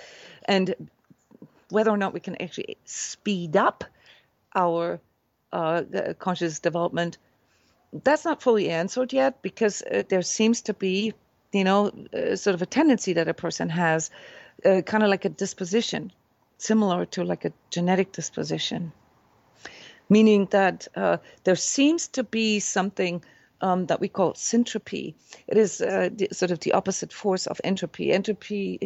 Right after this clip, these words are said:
you know, uh, basically allows you to learn through chaos and through, you know, uh, uh, you know, uh, sort of chaotic expansion. Syntropy is, uh,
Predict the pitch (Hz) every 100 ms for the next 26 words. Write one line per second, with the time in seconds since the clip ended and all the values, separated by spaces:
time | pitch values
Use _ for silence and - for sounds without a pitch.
0 | 190 180 175 - 190 - - - _ 180
1 | 175 165 - _ _ _ _ _ - -
2 | 190 185 185 190 180 175 - 165 175 185
3 | 175 - 185 175 180 180 - 196 - 185
4 | 180 180 175 165 - 180 170 170 180 170
5 | 165 165 - 170 170 - - - - -
6 | - 202 175 170 - 190 170 175 - -
7 | - - 170 - 175 170 170 - - -
8 | 220 214 214 - - - - - - 285
9 | - 320 - 185 165 - - - 196 190
10 | - - 196 180